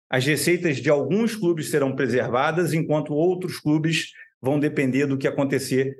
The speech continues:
no mercado. E até eu faço uma provocação aqui, porque,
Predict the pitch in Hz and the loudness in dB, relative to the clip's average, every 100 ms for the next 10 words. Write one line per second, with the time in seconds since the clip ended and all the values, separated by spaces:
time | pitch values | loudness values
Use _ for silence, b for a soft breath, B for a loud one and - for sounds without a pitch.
0 | - 139 160 - 117 101 B B - 190 | -6 -2 0 0 -2 -2 B B -2 -2
1 | 190 254 247 233 226 208 220 220 202 214 | 2 0 2 0 0 0 0 0 0 0
2 | 190 - 180 160 - 107 98 B B - | -2 0 0 0 0 -2 -4 B B -6
3 | 127 170 180 175 | -2 0 0 -2